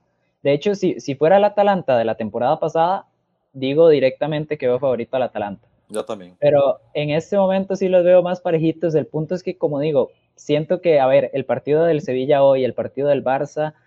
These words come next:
Speaker 1: eh, ahí los equipos españoles me están dejando dudas y la verdad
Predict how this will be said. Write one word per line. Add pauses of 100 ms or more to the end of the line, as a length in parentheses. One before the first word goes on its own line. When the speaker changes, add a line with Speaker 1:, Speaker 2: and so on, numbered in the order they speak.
(580)
Speaker 1:
eh,
ahí
los
equipos
españoles
me
están
dejando
dudas
y
la
verdad